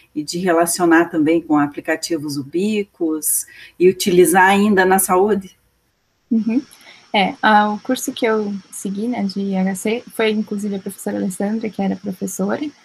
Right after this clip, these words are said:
Speaker 2: e ela foi minha orientadora, né, de trabalho de conclusão de curso também, é, na graduação, e ela tinha um livro que ela recomendava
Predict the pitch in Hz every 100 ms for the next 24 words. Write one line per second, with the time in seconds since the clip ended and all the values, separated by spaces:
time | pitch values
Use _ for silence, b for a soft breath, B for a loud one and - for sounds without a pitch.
0 | b b b _ 208 208 202 202 196 202
1 | 220 - 233 220 220 214 220 190 202 226
2 | 226 196 196 185 190 185 196 196 185 -
3 | 196 190 196 196 185 185 190 190 - 202
4 | 190 185 190 208 226 - 190 185 185 185
5 | 185 190 190 190 - 202 214 269 _ b
6 | b b - 214 208 214 220 - 254 262
7 | 254 226 233 247 202 196 196 208 202 196